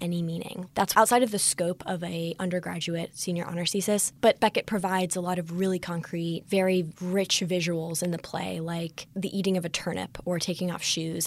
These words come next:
and that's, that's really rich to create choreography based off of. So to some extent, it's just gonna be a blending of the two. It's like, how can we maintain, again, the integrity of the play, which is kind of this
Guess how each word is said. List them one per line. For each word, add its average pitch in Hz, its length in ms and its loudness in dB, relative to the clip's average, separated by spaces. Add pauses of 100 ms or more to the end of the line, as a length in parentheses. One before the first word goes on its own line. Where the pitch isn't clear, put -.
and 190 140 6
that's, 185 260 2
that's 185 140 -2
really 196 460 6
rich 165 380 2
to 165 380 4
create 170 360 -2
choreography 160 600 -4
based 160 280 -2
off 185 180 -2
of. 208 160 2
So 226 280 8
to 233 120 6
some 277 180 10
extent, 254 280 6
it's - 120 -4
just 208 160 0
gonna 214 140 4
be 196 140 2
a 185 40 4
blending 175 380 0
of 165 140 -2
the 170 80 0
two. 170 320 0
It's 180 140 0
like, 170 140 0
how 180 140 2
can 185 180 2
we 175 120 4
maintain, 175 760 2
again, 196 300 8
the 175 100 6
integrity 185 640 4
of 175 140 2
the 180 60 2
play, 180 340 6
which 175 200 2
is 180 220 4
kind 185 180 2
of 165 80 2
this 156 140 -2